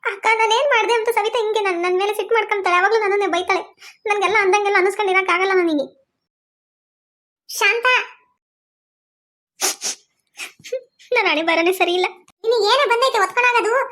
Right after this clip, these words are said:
ಯಾಕೆ ಅವಳ ಮೇಲೆ ಸಿಟ್ಟು ಮಾಡ್ಕೊಂತೀಯ? ಯಾಕೆ ಅವಳನ್ನ ಬೈದಿದ್ದು? ನಾನು ಒಂದ್ ಮಾತು ಬೈದಿಲ್ಲ. ನೀವ್ ಹಂಗ್ ಮುದುಸಿ ಮುದುಸಿನೇ ಮತ್ತೀಗ ಅವಳ ಮ್ಯಾಕ್ ಹೋಗಿರೋದಂಗೆ.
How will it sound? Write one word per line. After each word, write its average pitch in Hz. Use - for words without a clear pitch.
ಯಾಕೆ 508
ಅವಳ 466
ಮೇಲೆ 480
ಸಿಟ್ಟು 427
ಮಾಡ್ಕೊಂತೀಯ? 480
ಯಾಕೆ 415
ಅವಳನ್ನ 427
ಬೈದಿದ್ದು? 403
ನಾನು 359
ಒಂದ್ 403
ಮಾತು 359
ಬೈದಿಲ್ಲ. 381
ನೀವ್ 359
ಹಂಗ್ 415
ಮುದುಸಿ 381
ಮುದುಸಿನೇ 415
ಮತ್ತೀಗ 392
ಅವಳ 311
ಮ್ಯಾಕ್ 302
ಹೋಗಿರೋದಂಗೆ. 349